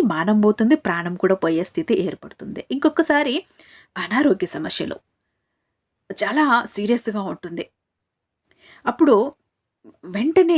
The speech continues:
దాని నుంచి బయటపడితే గానీ ప్రాణాపాయం నుంచి బయటపడరు, అలాంటి స్థితిలో ఉంటాయి. ఇలా ఏదైనా అవ్వనివ్వండి, లేదా ఇంకా వేరే ఏదైనా సమస్య అవ్వనివ్వండి,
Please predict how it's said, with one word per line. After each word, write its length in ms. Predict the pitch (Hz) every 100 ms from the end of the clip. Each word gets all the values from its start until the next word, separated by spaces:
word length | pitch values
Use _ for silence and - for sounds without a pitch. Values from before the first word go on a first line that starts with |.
| 233
దాని 280 | 208 202 208
నుంచి 200 | 247 247
బయటపడితే 600 | 175 240 285 262 214 220
గానీ 200 | 214 254
ప్రాణాపాయం 680 | 370 196 190 233 247 208 202
నుంచి 240 | 196 190 233
బయటపడరు, 640 | 175 170 - 170 170 196 -
అలాంటి 380 | 175 175 196 208
స్థితిలో 420 | - 165 170 175
ఉంటాయి. 360 | 190 160 165 - _ _ _ _ _ _ _ _
ఇలా 200 | 285 381 -
ఏదైనా 580 | 190 269 381 381 359 311
అవ్వనివ్వండి, 580 | 240 196 185 185 180 175
లేదా 220 | 214 254
ఇంకా 240 | 240 233 226
వేరే 220 | 214 208
ఏదైనా 400 | 185 180 180 180 -
సమస్య 420 | 165 180 - 220
అవ్వనివ్వండి, 640 | 175 170 175 214 165 165